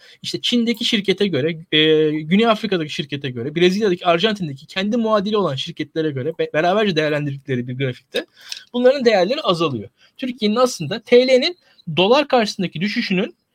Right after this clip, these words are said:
e, fiili olarak yansımasını siz burada görüyorsunuz. Ve burada da yani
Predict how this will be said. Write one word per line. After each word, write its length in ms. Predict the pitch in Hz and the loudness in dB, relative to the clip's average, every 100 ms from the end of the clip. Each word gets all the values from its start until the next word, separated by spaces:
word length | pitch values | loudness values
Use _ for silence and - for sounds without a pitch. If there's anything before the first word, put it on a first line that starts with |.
| _ _ | _ _
e, 100 | 170 | -4
fiili 360 | 160 - 254 311 | -4 -4 0 4
olarak 420 | 254 185 285 - | 4 4 0 2
yansımasını 520 | 208 208 220 220 247 | 2 2 0 -2 -2
siz 220 | 214 165 | -4 -6
burada 180 | 143 123 | -8 -8
görüyorsunuz. 680 | 120 120 107 - 190 311 - | -6 -6 -6 -10 -14 -16 0
Ve 140 | 240 240 - | 2 2 0
burada 240 | 294 208 | -4 0
da 160 | 196 349 _ _ _ | 0 0 _ _ _
yani 200 | 196 196 | -2 -2